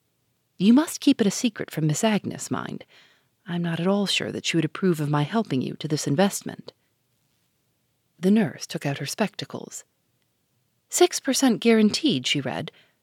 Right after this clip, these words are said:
"and the directors have every reason to believe that ten percent or more will be ultimately realized to the shareholders by the hotel. Put me into that, Master Henry,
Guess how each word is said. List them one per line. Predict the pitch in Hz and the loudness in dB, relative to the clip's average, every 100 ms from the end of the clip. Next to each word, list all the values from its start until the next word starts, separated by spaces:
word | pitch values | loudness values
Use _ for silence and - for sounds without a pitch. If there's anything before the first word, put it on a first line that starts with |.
| _ | _
"and | - 208 | 4 6
the | |
directors | 196 247 294 - 127 139 | 6 4 2 0 -4 -2
have | 170 - | -4 0
every | 254 269 | 2 4
reason | 190 127 131 139 | 2 0 -4 -4
to | |
believe | 143 131 131 143 | -4 -4 -4 -4
that | - | -6
ten | - 294 | 2 2
percent | 254 156 135 - | 2 -2 -4 -2
or | 175 | 4
more | 214 269 - - - - - | 6 4 2 -6 -14 -14 -4
will | |
be | 170 190 | -2 2
ultimately | 196 202 196 107 170 | 2 2 0 -2 -2
realized | 160 240 180 131 - - | 2 4 4 0 -4 -2
to | |
the | 170 | 0
shareholders | 156 208 185 185 185 - | 2 2 2 0 -2 0
by | 190 | 0
the | 190 | 0
hotel. | 202 202 269 190 - - _ _ _ _ _ _ _ _ _ _ - | -2 0 0 0 -4 -16 _ _ _ _ _ _ _ _ _ _ -2
Put | 240 | 0
me | 220 185 | 2 2
into | 147 | 2
that, | 160 160 | -2 -2
Master | - 127 - 131 | -4 -6 -6 -6
Henry, | 135 - 156 | -8 -8 -10